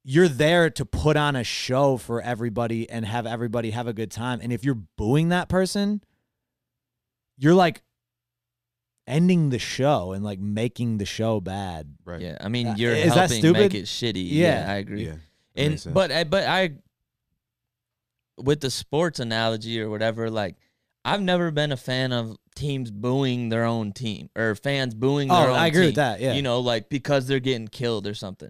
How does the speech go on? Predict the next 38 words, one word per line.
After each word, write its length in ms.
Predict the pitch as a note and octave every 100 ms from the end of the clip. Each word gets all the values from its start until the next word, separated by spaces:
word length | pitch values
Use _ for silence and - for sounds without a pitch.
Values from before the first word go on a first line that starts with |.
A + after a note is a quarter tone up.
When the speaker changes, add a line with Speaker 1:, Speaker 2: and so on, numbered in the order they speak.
| -
Speaker 1:
Yeah. 220 | G2+ E2+ F2+
Speaker 3:
Yeah, 200 | - G3+
you 160 | F3 F3
get 240 | D#3+ A#2+
pissed 340 | C3 C3+ C#3 A#2+
and 140 | A#2+
you, 120 | A#2+
like, 180 | A2+ G2+ G#2
leave 520 | G#2+ C3 B2+ B2+ A2+
or 160 | G2
what 240 | G2+ G#2+ -
the 60 | A#2
fuck 220 | A2 G#2+
ever, 260 | A#2+ G#2
but, 200 | G#2 G#2
like, 340 | G2 G#2+ F#2 - _ _ _ _
Speaker 1:
Right. 220 | G#2 F#2+ - _ _ _ _ _ _ -
Speaker 3:
it, 120 | C#3+
like, 180 | C#3+ C3+
you 100 | D3+
don't 220 | D#3 C#3+
think 180 | D3+ C#3
they're 120 | C#3+ C3+
ever 140 | C3+
gonna 120 | C#3
have 180 | C3 C3
a 60 | B2
bad 360 | G#2+ A#2+ B2
game 380 | A2+ A#2 B2+ C3+
or 140 | C3 B2+
whatever, 480 | B2+ C3 C#3+ C#3 -
you 180 | - D#3
know, 240 | D3 D3+
and 120 | C#3+ C#3
Speaker 1:
And 80 | E3+
it 100 | -
Speaker 3:
to 160 | D#3+
the, 140 | C#3+